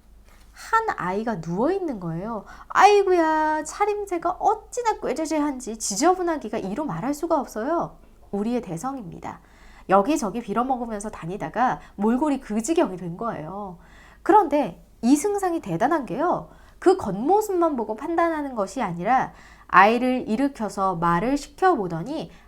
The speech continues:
한눈에 "이 아이는 장차 영웅이 될 아이다"라고 알아본 거예요. 그래서 대성이가 대화를 나눠보니까 아버지가 소량이고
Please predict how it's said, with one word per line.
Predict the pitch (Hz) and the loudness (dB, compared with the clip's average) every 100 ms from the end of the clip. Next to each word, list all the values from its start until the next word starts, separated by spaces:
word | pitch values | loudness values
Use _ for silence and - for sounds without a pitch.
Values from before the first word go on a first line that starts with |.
| _ _ - | _ _ -18
한눈에 | - 494 494 494 294 165 - - _ - _ - | -8 -4 0 2 2 -2 -12 -20 _ -20 _ -2
"이 | 294 381 - | 2 2 0
아이는 | 214 190 196 | -2 -2 -4
장차 | - 208 262 190 | -6 -2 -2 2
영웅이 | 185 190 320 427 427 | 2 2 2 2 2
될 | 294 | 2
아이다"라고 | 254 165 170 180 214 - - - 190 185 185 349 | 2 0 -2 2 2 0 -10 -4 2 2 6 8
알아본 | - 190 202 285 339 | 8 6 0 -2 0
거예요. | 359 156 - - - - - | 0 -2 -8 -16 -20 -20 -4
그래서 | 277 285 175 208 254 165 - - - | 4 4 4 2 2 2 -6 -20 0
대성이가 | 220 247 359 311 180 180 220 165 - - - | 2 6 4 4 0 2 2 2 -4 -20 -2
대화를 | 226 247 381 392 285 | 2 8 8 8 2
나눠보니까 | 160 254 415 349 170 - - 285 - - - _ | 4 8 8 8 2 -4 2 4 4 -2 -20 _
아버지가 | - 208 320 359 359 165 190 330 - | 6 8 8 4 2 0 2 2 -2
소량이고 | - 240 262 320 381 359 196 - 262 277 - | -6 2 6 6 6 4 -2 -4 0 0 -2